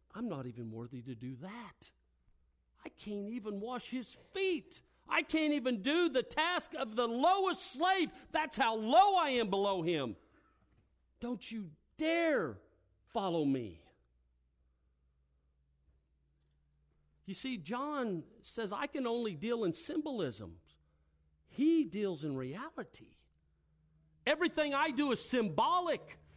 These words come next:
Everything he does is eternal. And then, I believe what we're dealing with here is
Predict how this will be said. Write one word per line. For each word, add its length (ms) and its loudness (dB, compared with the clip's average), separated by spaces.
Everything 540 2
he 260 6
does 300 2
is 160 -2
eternal. 760 4
And 140 -6
then, 420 -4
I 100 0
believe 400 2
what 180 -4
we're 140 -2
dealing 420 0
with 160 -6
here 380 -4
is 260 -12